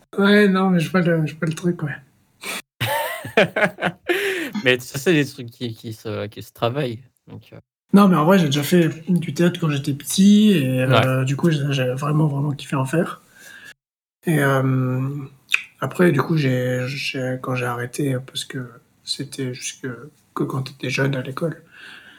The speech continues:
Speaker 1: là où j'étais. Après, il fallait aller ailleurs avec des gens que tu connaissais pas et tout ça, c'était devenu plus compliqué.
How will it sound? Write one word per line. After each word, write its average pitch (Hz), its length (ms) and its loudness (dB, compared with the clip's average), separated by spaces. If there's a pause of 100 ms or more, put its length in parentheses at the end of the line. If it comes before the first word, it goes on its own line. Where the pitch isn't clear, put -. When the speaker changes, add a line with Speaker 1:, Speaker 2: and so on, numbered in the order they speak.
(340)
Speaker 1:
là 151 120 0
où 139 80 0
j'étais. 139 580 2
Après, 156 240 -4
il 139 80 0
fallait 139 240 -2
aller 131 220 0
ailleurs 143 500 2
avec 131 200 -2
des 143 100 -2
gens 139 180 0
que 135 60 -8
tu - 80 -8
connaissais 131 420 -4
pas 147 320 -2
et 139 40 -6
tout - 120 -12
ça, 160 180 -2
c'était 156 240 -8
devenu 139 220 -6
plus - 160 -14
compliqué. 165 580 0